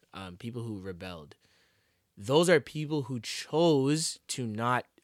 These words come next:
remain as slaves because, yes,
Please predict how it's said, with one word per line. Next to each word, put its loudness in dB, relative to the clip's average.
remain 0
as -4
slaves -4
because, -4
yes, -4